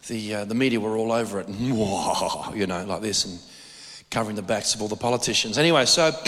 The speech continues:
basically, Adam was very discouraged, and he just, he, I think he fell asleep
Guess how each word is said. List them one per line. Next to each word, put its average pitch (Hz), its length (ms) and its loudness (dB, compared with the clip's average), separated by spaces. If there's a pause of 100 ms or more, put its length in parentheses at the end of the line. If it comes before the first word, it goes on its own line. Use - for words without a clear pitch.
(920)
basically, 156 720 4
Adam 156 260 4
was 170 120 2
very 143 180 4
discouraged, 143 960 2 (120)
and 139 140 0
he 147 160 -2
just, - 680 0 (460)
he, 135 320 -4
I - 60 -4
think 151 140 -2
he 143 60 0
fell 139 220 2
asleep 139 440 4